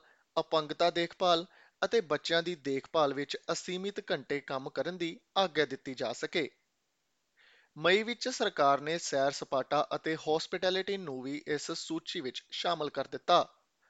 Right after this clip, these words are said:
ਪਰ ਸਫਾਈ ਉਦਯੋਗ ਨੂੰ ਅਜੇ ਵੀ ਸ਼ਾਮਲ ਨਹੀਂ ਕੀਤਾ ਗਿਆ। ਕਮਰਸ਼ੀਅਲ ਕਲੀਨਿੰਗ ਕੰਪਨੀ ਕਲੀਨ ਕੋਪ ਤੋਂ ਲੀਜ਼ਾ ਮੈਕਵੀਨ ਦਾ ਕਹਿਣਾ ਹੈ ਕਿ ਇਸ ਫੈਸਲੇ ਦਾ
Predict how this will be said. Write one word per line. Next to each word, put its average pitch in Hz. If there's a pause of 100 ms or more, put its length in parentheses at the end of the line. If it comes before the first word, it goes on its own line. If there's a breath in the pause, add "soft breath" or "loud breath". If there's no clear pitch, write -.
(260)
ਪਰ 151
ਸਫਾਈ 139
ਉਦਯੋਗ 156
ਨੂੰ 185 (140)
ਅਜੇ 190
ਵੀ 220
ਸ਼ਾਮਲ 139 (140)
ਨਹੀਂ 196
ਕੀਤਾ 147
ਗਿਆ। 156 (1120)
ਕਮਰਸ਼ੀਅਲ 196
ਕਲੀਨਿੰਗ 190
ਕੰਪਨੀ 147
ਕਲੀਨ 175 (120)
ਕੋਪ 131
ਤੋਂ 160
ਲੀਜ਼ਾ 156
ਮੈਕਵੀਨ 135
ਦਾ 151
ਕਹਿਣਾ 135
ਹੈ 170 (380 soft breath)
ਕਿ 214
ਇਸ 202
ਫੈਸਲੇ 208
ਦਾ 202